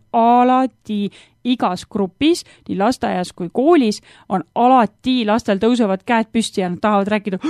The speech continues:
<gasps> "Minu sõbral oli ka samamoodi, minul oli samamoodi, mulle tuli see link, mu vennal oli samamoodi." Et ühesõnaga, see ei ole jah, minu enda, ma ei näinud seda unes, vaid <laughs> lapsed päriselt nagu kinnitavad, et, et need on kõige populaarsemad siis, äh, pettused.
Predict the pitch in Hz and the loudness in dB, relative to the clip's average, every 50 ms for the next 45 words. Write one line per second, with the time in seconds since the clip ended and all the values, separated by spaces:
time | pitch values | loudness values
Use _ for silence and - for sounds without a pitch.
0 | 349 381 415 427 427 427 415 403 392 330 233 _ - 220 233 254 262 277 294 302 | 0 0 2 2 2 0 0 -2 -4 -6 -10 _ 0 4 8 8 10 10 8 8
1 | 277 302 311 285 311 302 294 277 285 285 269 285 285 - 294 294 302 302 294 285 | 8 6 4 2 2 2 2 2 0 0 0 -2 -2 -2 -2 -2 0 0 0 2
2 | 302 294 285 285 285 277 285 285 285 277 247 247 240 247 285 302 320 302 302 311 | 2 2 2 4 4 4 4 4 2 2 4 4 6 6 8 8 8 6 6 6
3 | 302 302 254 294 294 285 277 269 262 269 269 269 - - 220 226 233 269 294 302 | 4 2 0 0 0 2 2 2 2 2 0 0 -2 -2 0 2 4 4 4 4
4 | 294 269 277 269 262 277 226 269 247 254 277 277 269 - - 240 233 226 208 254 | 2 2 0 0 0 0 0 0 2 2 2 2 2 0 0 0 2 2 2 2
5 | 262 269 277 285 277 269 247 247 247 233 - 254 247 233 233 233 233 220 214 208 | 2 2 2 2 0 0 -2 -4 -4 -4 -4 -2 -2 0 0 0 -2 -2 -4 -8
6 | - - - - - - - 190 - 247 254 247 247 226 202 190 196 - 226 220 | -16 -18 -20 -20 -20 -14 -10 -2 0 0 2 2 2 0 0 -2 -4 -2 -2 0
7 | 233 240 247 247 226 208 190 190 190 185 - 202 214 220 233 220 214 202 196 190 | 0 0 0 0 0 0 -2 -2 -2 -4 -4 -2 -2 0 0 0 0 0 0 -2
8 | 185 - 220 214 208 185 190 190 208 208 208 214 220 226 214 208 - - 208 214 | -2 -2 -2 -2 0 -2 -2 -2 -2 -2 0 0 0 0 -2 -2 -2 -2 2 4
9 | 262 302 247 208 208 - 208 202 196 220 214 - - 339 269 226 240 240 - 247 | 4 4 4 2 -2 -4 -4 -4 -4 -4 -6 -6 -2 0 0 0 0 -2 -4 -6
10 | 196 - 220 214 226 - 220 196 196 190 208 175 233 233 220 202 196 - 202 190 | -4 -2 -2 -2 -2 -4 -6 -6 -6 -6 -6 -2 0 0 0 0 -2 -4 -6 -6
11 | 185 - 185 - - 190 190 208 202 202 202 208 214 208 208 190 180 175 - 202 | -6 -8 -10 -10 -10 -6 -4 -4 -2 -2 -2 -2 -2 -2 -2 -4 -6 -6 -6 -4
12 | 196 196 196 185 - 196 185 185 180 - - 196 175 - 196 185 180 180 180 170 | -2 -2 -2 -4 -4 -6 -6 -6 -8 -8 -8 -10 -8 -8 -8 -8 -6 -8 -8 -6
13 | - 202 - - 196 185 202 190 185 - | -6 -8 -8 -8 -10 -8 -8 -8 -8 -12